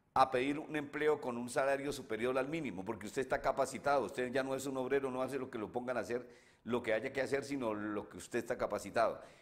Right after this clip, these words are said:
Y técnicos judiciales para que usted pueda ingresar a la policía, al impec, como guardia carcelario, para que pueda ingresar al ejército, para que pueda ingresar a cualquier institución del Estado o cualquier trabajo bien remunerado. Y también en Fundamir hay el, lo que es técnico laboral, que es importantísimo que usted también lo haga, porque todas las empresas deben tener un técnico laboral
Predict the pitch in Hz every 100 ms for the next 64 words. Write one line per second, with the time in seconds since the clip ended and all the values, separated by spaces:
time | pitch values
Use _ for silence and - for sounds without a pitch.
0 | - 123 156 165 165 151 127 107 131 143
1 | 156 143 - 120 135 135 107 101 120 123
2 | - 101 90 - 120 127 107 92 90 82
3 | 117 131 - 107 90 98 101 104 95 -
4 | 85 110 127 87 - - - 104 104 101
5 | 98 110 113 92 104 110 104 87 120 120
6 | 98 92 92 95 - 107 107 92 90 107
7 | 107 - - - - 120 117 104 156 151
8 | - 123 95 113 123 120 101 120 123 -
9 | 110 104 90 110 110 113 117 107 117 101
10 | 92 110 92 101 113 120 139 135 143 147
11 | 135 131 120 - - - - 127 131 131
12 | 123 113 - 110 107 - 143 147 143 131
13 | 113 104 107 127 101 104 117 120 104 92
14 | 80 110 120 107 87 107 101 107 110 107
15 | 110 107 90 95 - 151 143 113 104 113
16 | 117 110 113 110 95 87 95 95 104 101
17 | 98 85 82 95